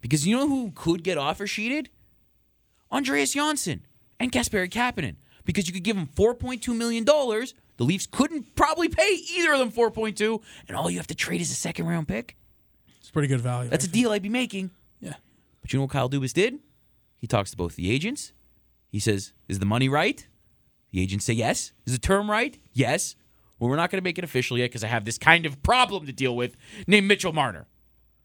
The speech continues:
Speaker 1: But your money is there. Your term is there.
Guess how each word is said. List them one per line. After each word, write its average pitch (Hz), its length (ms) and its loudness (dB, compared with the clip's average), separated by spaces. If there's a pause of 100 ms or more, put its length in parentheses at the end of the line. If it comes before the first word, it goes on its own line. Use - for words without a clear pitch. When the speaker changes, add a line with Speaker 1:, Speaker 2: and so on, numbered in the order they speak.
(640)
Speaker 1:
But 135 140 -2
your 131 80 4
money 151 300 2
is 151 140 0
there. 110 360 -2 (120)
Your 95 120 -4
term 147 400 -2
is 101 120 -4
there. 82 320 -6